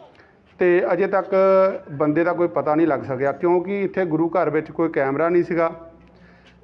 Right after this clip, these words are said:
ਤੇ ਜਿਹੜਾ ਪ੍ਰਬੰਧ ਵੀ ਕੋਈ ਜਿਹੜਾ ਖਾਸ ਹੈ ਨਹੀਂ ਉਹ। ਤੇ ਜਦੋਂ ਗ੍ਰੰਥੀ ਸਿੰਘ ਨੂੰ ਪੁੱਛਿਆ, ਤੇ ਉਹ ਦੱਸ ਰਿਹਾ ਸੀ ਵੀ "ਸਵੇਰੇ ਮੈਂ ਪ੍ਰਕਾਸ਼ ਕਰ ਦਿੰਦਾ ਆ,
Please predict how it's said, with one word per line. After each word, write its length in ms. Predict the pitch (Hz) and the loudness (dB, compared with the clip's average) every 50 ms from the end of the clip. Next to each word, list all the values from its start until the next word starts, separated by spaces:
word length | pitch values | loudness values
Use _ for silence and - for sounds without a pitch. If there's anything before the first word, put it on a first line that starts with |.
| - - | -4 -2
ਤੇ 80 | 190 | 0
ਜਿਹੜਾ 220 | 180 165 175 190 196 | 0 2 2 0 0
ਪ੍ਰਬੰਧ 380 | 190 190 165 160 170 185 185 | 0 0 0 0 0 0 0
ਵੀ 140 | 196 185 208 | 0 -2 -2
ਕੋਈ 180 | 196 202 202 185 | -2 0 0 0
ਜਿਹੜਾ 160 | 185 180 185 | 2 0 0
ਖਾਸ 340 | 175 165 156 151 151 151 - | 0 2 2 2 2 0 -2
ਹੈ 140 | 151 143 127 | -2 0 0
ਨਹੀਂ 200 | 135 147 147 127 | 0 0 0 0
ਉਹ। 80 | 107 - - - - - - - - - - - - _ _ _ - - - - - | -2 -6 -10 -20 -20 -20 -20 -20 -20 -20 -20 -20 -20 _ _ _ -20 -20 -12 -4 0
ਤੇ 360 | 185 180 180 180 180 180 180 | 2 4 4 4 4 2 2
ਜਦੋਂ 260 | 156 185 180 190 196 | 2 0 0 0 0
ਗ੍ਰੰਥੀ 360 | 175 175 170 165 160 196 190 | 0 0 -2 -2 -2 -2 -2
ਸਿੰਘ 160 | 156 180 175 190 | 0 0 0 0
ਨੂੰ 100 | 190 185 | 0 0
ਪੁੱਛਿਆ, 360 | 185 160 165 - 185 180 190 | -2 -4 -4 -2 -2 0 0
ਤੇ 140 | 185 202 190 | 0 0 0
ਉਹ 200 | 190 190 190 185 | 2 2 0 0
ਦੱਸ 300 | 151 147 139 131 - 170 | 0 -2 -2 -2 -2 -2
ਰਿਹਾ 280 | 160 165 175 175 180 | -2 0 0 0 0
ਸੀ 180 | 180 180 185 185 | -2 -4 -6 -4
ਵੀ 160 | 180 202 196 | -4 -6 -6
"ਸਵੇਰੇ 420 | 185 - 170 160 156 156 165 175 | -4 -2 0 0 2 2 2 0
ਮੈਂ 260 | 170 170 165 165 165 165 | 0 0 0 -2 -2 -2
ਪ੍ਰਕਾਸ਼ 440 | 165 165 156 156 139 131 131 127 | -4 -6 -4 0 0 0 0 -2
ਕਰ 180 | - - 139 127 | -2 -4 -4 -2
ਦਿੰਦਾ 380 | 117 139 139 151 160 165 170 | -2 -2 -2 0 0 -2 -2
ਆ, 60 | 175 | -4